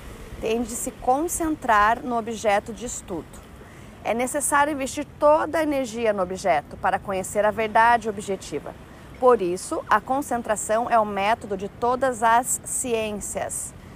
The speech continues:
A meditação não advém da mente. Meditar é transcender a mente e respectivas limitações. A concentração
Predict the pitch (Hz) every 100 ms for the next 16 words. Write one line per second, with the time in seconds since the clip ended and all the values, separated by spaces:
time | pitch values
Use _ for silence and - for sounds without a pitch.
0 | - - - 202 214 208 190 202 190 247
1 | 254 254 - 226 226 233 254 302 349 240
2 | 226 233 202 202 208 226 - - 202 202
3 | 202 185 180 175 - - 175 - - -
4 | - - - 202 202 202 233 233 226 214
5 | - 254 320 - 269 208 202 208 196 175
6 | 175 165 170 - 170 147 - - - -
7 | - - - 208 202 185 - 233 269 -
8 | - 226 - 226 220 214 214 214 214 247
9 | 262 226 214 196 190 - 175 165 160 -
10 | - - - - - - - 226 254 240
11 | 233 226 208 - 254 269